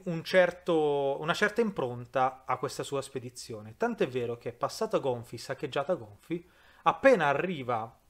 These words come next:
a, a Metropolis, che non è la città di Superman, ma è semplicemente un termine per indicare città madre, eh, in antico, eh, Metropolis gli apre,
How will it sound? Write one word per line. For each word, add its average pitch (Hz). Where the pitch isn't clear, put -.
a, 127
a 113
Metropolis, 156
che 143
non 131
è 135
la 117
città 131
di 123
Superman, 113
ma 131
è 127
semplicemente 123
un 117
termine 123
per 120
indicare 117
città -
madre, 123
eh, 110
in 107
antico, 117
eh, 139
Metropolis 202
gli 226
apre, 156